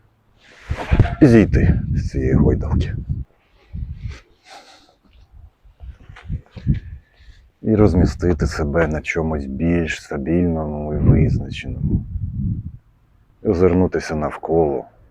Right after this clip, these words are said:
помітити, наприклад, аромат магнолії. Стійкий,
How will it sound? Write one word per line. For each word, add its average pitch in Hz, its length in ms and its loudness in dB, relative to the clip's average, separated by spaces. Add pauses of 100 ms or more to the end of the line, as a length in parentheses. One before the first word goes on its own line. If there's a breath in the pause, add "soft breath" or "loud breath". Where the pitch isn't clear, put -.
(1300)
помітити, 76 800 -4 (260)
наприклад, 80 680 -4 (100)
аромат 80 460 -2 (580 soft breath)
магнолії. 78 840 -2 (1500 loud breath)
Стійкий, 76 800 -2